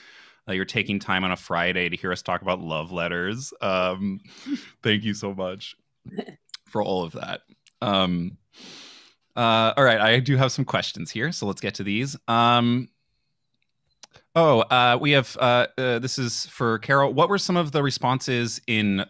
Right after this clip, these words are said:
Speaker 1: uh, w-, d-, d-, oh, say, sorry. Oh, um, was, were all of the letters in Russian, or were there other languages mixed there, in there as well, Carol?
Speaker 2: N-, no, they were all, they were, they were all in Russian. Only Chekhov would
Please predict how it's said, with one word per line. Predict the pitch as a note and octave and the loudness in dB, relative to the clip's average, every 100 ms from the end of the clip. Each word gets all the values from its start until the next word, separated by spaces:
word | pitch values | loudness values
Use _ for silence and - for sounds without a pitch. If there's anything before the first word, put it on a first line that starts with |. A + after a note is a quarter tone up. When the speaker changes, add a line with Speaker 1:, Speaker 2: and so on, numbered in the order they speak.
| _ _ _ | _ _ _
Speaker 1:
uh, | C2+ D#2+ - - - | -6 -6 -8 -14 -18
w-, | - - - _ _ _ D3 D#3+ F3 - | -20 -18 -20 _ _ _ -20 -20 -18 -12
d-, | G#2+ | -12
d-, | - - | -14 -8
oh, | A2 | -6
say, | - - - - | -6 -10 -16 -20
sorry. | - - B2 _ _ _ _ _ _ _ _ _ | -14 -14 -14 _ _ _ _ _ _ _ _ _
Oh, | D#3 D3 B2 C3+ | 4 4 4 4
um, | C3 C3 A#2+ - - - - - | 4 4 2 -2 -14 -20 -20 -2
was, | C#3 C3+ - | 2 2 0
were | C#3+ C#3 | -2 2
all | D3+ | 2
of | E3+ | 2
the | C#3 | 2
letters | B2 C3+ C#3 C3 - - | 2 4 2 0 -4 0
in | A#2 A2 | 2 2
Russian, | G2+ G2+ A#2 - E3+ D3+ | 0 0 0 0 0 0
or | |
were | A#2 | 0
there | G#2+ - | 0 -2
other | G#2+ G2+ | 0 0
languages | G2 G2 F#2 F2 | 0 -2 -4 -6
mixed | F#2 - G2 | -6 -6 -2
there, | E2+ - | -2 -2
in | G2+ | -2
there | F2+ D#2+ | 0 -2
as | D2+ | -4
well, | D#2+ C#2+ | -8 -8
Carol? | D#2 - F2 - - | -10 -12 -14 -16 -18
Speaker 2:
N-, | A3+ - - | -16 -10 -2
no, | G#3+ G3+ | 2 4
they | A3 A3 | 4 4
were | A#3 | 2
all, | - A3 A3+ A3+ - | 2 2 2 0 0
they | F#3+ A#3 | 2 4
were, | C4 - - _ _ _ _ _ _ F#3+ | 2 0 -12 _ _ _ _ _ _ 4
they | A3+ | 6
were | A#3 - | 8 8
all | D#4+ C4+ | 8 8
in | B3+ | 8
Russian. | B3 B3 - A#3 F#3 | 6 6 4 2 2
Only | G#3 A#3 | 2 0
Chekhov | A#3 - D4 F4 C#4 G3+ | 0 2 4 6 6 6
would | G3+ | 4